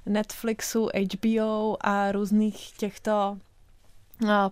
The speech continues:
platform, eh, s tím udělal jakoby velkou revoluci a já bych chtěla poprosit všechny diváky, ať na to,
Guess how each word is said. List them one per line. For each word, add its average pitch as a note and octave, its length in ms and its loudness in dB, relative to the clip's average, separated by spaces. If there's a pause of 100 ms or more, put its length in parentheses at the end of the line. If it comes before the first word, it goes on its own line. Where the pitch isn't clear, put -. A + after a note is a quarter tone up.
platform, A3 720 4
eh, - 760 2
s - 100 -10
tím A3 240 0
udělal A3 300 2
jakoby G#3+ 320 0
velkou G#3+ 680 0 (160)
revoluci F#3 800 -4 (160)
a F#3 400 -6 (340)
já G3 140 -10
bych F#3 160 -10
chtěla F#3+ 280 -6
poprosit G#3 480 -8
všechny G3+ 380 -4
diváky, F#3 440 -6
ať G3+ 120 -10
na G3 120 -4
to, F#3 220 -8